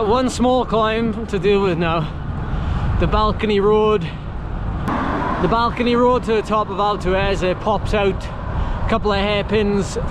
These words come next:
from the top. And, uh, I'm looking forward to this one because this is when we came down early on, and there's a little bit of respite. I tell you one thing that's making a big difference. Doesn't matter if you've got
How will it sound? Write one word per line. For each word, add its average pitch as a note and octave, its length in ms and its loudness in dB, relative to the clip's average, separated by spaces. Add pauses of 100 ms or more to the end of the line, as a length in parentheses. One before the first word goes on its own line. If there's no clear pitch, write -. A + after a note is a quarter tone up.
from F#3+ 640 2
the E3 100 -2
top. A#3+ 300 0 (1120)
And, E3+ 240 0
uh, E3 320 2
I'm - 1120 -4
looking G#3 160 2
forward B3 200 2
to G#3 40 -4
this A#3+ 220 0
one G3 160 2
because G3 180 0
this G#3+ 200 -4
is G3 80 0
when G#3+ 120 2
we F#3+ 80 2
came G#3 300 2
down G3+ 380 0 (680)
early F#3+ 300 2
on, F#3 260 2
and F3 320 -2
there's F3+ 160 0
a F#3+ 40 0
little F#3+ 200 2
bit F3 140 0
of D#3 80 -2
respite. F#3 560 0 (320)
I G#3 40 0
tell C4+ 160 2
you C4+ 80 2
one C4+ 200 2
thing C4 140 0
that's B3 120 -2
making A3+ 220 0
a - 20 -2
big A#3 220 -2
difference. B3+ 560 0 (640)
Doesn't G#3+ 160 2
matter G#3 140 2
if F#3 80 -4
you've G3+ 100 0
got G#3+ 80 2